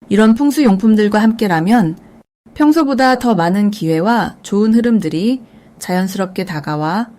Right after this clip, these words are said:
뜻하지 않던 재물의 문이 활짝 열리게 될 것입니다. 자신을 믿고 평소 해오던 일들을 꾸준히 이어가면서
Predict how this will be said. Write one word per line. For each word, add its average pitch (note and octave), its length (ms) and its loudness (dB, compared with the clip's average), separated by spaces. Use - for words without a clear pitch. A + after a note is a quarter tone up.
뜻하지 C4 440 -2
않던 G3 400 0
재물의 F#3+ 440 0
문이 F#3 360 2
활짝 B3+ 460 -2
열리게 F3 360 -2
될 E3+ 160 -6
것입니다. D#3+ 720 -8
자신을 A#3 440 2
믿고 G#3 340 2
평소 C#4+ 320 0
해오던 C#4 420 2
일들을 F#3 560 -2
꾸준히 C4 440 0
이어가면서 E3+ 840 -4